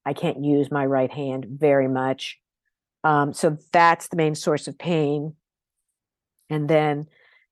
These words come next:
because of the radiation, um,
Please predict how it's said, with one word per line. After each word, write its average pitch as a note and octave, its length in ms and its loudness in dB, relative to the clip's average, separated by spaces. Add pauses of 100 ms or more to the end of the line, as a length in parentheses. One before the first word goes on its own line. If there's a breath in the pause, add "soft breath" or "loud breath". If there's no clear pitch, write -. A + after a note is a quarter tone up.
(140)
because G3 480 -2
of G#3 80 0
the G3 100 0
radiation, E3+ 920 -2 (400)
um, C#3+ 380 -2